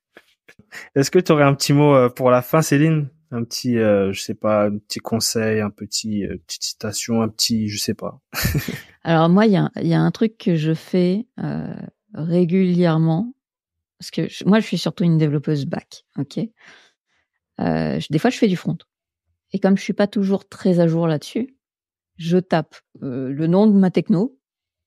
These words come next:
Speaker 2: React
Speaker 1: Mhm.
Speaker 2: par exemple, et Awesome derrière, A W E S O M E, et tu trouves t-, quasiment toujours une liste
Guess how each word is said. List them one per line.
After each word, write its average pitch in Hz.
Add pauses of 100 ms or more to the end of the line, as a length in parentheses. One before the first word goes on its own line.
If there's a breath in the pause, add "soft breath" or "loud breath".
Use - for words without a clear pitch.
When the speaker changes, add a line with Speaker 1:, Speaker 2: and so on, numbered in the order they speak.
(180)
Speaker 2:
React 139
Speaker 1:
Mhm. 123
Speaker 2:
par -
exemple, 151 (220)
et 160 (120)
Awesome 180
derrière, 147 (120)
A 165
W 160
E 175
S - (100)
O 180
M 156
E, 226 (760 soft breath)
et 190
tu -
trouves -
t-, -
quasiment 185
toujours 202 (600)
une 175
liste 226